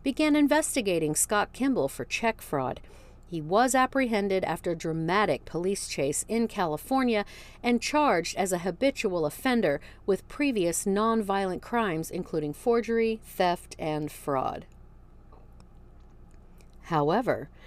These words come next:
the detectives suspected Scott Kimball was involved in much more than financial crimes after it came to light that he was the last person to be seen with two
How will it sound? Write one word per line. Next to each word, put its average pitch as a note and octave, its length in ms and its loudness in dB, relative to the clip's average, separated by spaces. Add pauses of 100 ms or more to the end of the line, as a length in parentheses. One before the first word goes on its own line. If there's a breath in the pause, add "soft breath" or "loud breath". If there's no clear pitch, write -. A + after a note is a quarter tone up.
(220 loud breath)
the - 80 4
detectives G3+ 760 0
suspected G#3 760 0
Scott - 280 0
Kimball F3+ 360 -2
was D#3+ 180 -2
involved D#3+ 540 0
in D#3+ 240 -2
much F#3 340 0
more A3+ 320 4
than D#3+ 180 -2
financial G3+ 680 -2
crimes C#4 520 0 (400 loud breath)
after C#4 380 6
it C4 100 0
came A3+ 300 0
to G#3+ 140 -2
light C4 400 0
that D3+ 140 -2
he F#3 120 0
was E3 160 -4
the D3+ 140 -2
last G#3+ 400 0
person G3+ 340 0
to F3+ 60 -2
be D#3+ 120 -6
seen F#3 420 0
with D#3+ 280 -2
two G#3+ 420 2